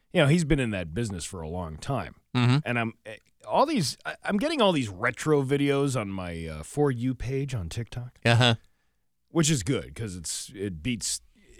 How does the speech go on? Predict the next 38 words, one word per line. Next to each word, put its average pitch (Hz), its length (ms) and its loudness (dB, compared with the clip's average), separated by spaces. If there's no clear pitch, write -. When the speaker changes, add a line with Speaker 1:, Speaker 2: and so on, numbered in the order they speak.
Speaker 1:
if 165 280 -4
you, 339 200 0
like, 160 280 0
click 165 320 -2
on 120 160 0
somebody's 117 500 -2
video 104 400 -4
that 90 160 -8
somebody 113 320 -4
sends 107 460 -4
you 123 160 0
and 110 100 -2
then 104 80 -2
all 113 180 -2
of 113 60 -4
a 104 80 -4
sudden 123 320 -2
it 101 80 -6
kinda 113 240 -4
changes 107 460 -4
your 87 120 -6
algorithm 110 540 -2
a 120 60 0
little 123 220 -2
bit, 139 160 -2
I 117 80 2
Speaker 2:
Right. 110 160 4
Speaker 1:
hate 104 380 -6
that. - 360 -12
That's 110 240 -2
something 139 300 0
that's 110 240 -4
not, 123 260 -2
that 104 280 -6
you're 101 100 -6
not 104 260 -4
used 95 520 -4
to. 67 180 -12